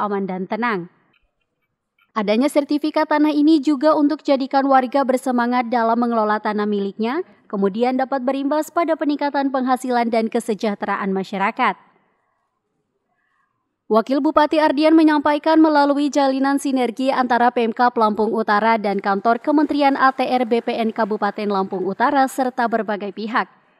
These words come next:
Ia berharap program ini dapat terlaksana dengan lancar, sehingga target yang telah direncanakan dapat tercapai secara optimal.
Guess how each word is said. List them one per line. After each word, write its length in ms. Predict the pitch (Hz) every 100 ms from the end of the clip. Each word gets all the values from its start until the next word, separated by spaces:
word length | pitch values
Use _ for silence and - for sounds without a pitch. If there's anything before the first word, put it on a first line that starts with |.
| _
Ia 160 | - 196
berharap 640 | 196 202 285 269 311 -
program 400 | 247 233 277 285
ini 240 | 285 302
dapat 320 | 277 320 320 311
terlaksana 480 | 294 294 294 277
dengan 320 | 285 269 254 240
lancar, 480 | 226 208 226 254 359 _ _ -
sehingga 400 | 208 208 233 262
target 320 | 330 330 330 320
yang 160 | 311
telah 240 | 302 294 285
direncanakan 720 | 285 277 277 262 262 262 254
dapat 480 | 247 240 240 233 220
tercapai 400 | 233 220 214 208
secara 400 | 208 - 196 196
optimal. 640 | 190 - 208 240 196 185